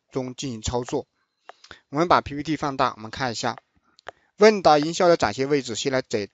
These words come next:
简单认识一下。这个的话是不是有很多的同学也看到过，对吧？你看一下这个是什么？车险，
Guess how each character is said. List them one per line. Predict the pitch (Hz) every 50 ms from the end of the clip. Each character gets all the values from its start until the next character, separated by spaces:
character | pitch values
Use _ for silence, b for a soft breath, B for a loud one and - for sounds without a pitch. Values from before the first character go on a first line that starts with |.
| - -
简 | - 113 101 104
单 | 117 127 127
认 | 139 151 139 120
识 | - 117
一 | 107
下。 | 107 123 113 101 -
这 | - 165 160
个 | 156
的 | 147 143
话 | 147 147
是 | - -
不 | 143 135
是 | 156 151 131
有 | 123 127
很 | - 123 110
多 | 107 135 135
的 | 135
同 | - 127 127
学 | 131 120 120
也 | 120 113
看 | - 131 131
到 | 131 127
过， | 127 131
对 | 143 139
吧？ | 143 139 - - B B B B B B B B B B B B B B B
你 | B 139 139
看 | 165 170 156
一 |
下 | 147 160 151 -
这 | 170 151
个 | 156
是 | 139
什 | 151 135
么？ | 120 123 131 135 _ _ _ _ -
车 | - - - 151 156
险， | 156 - 113 92 95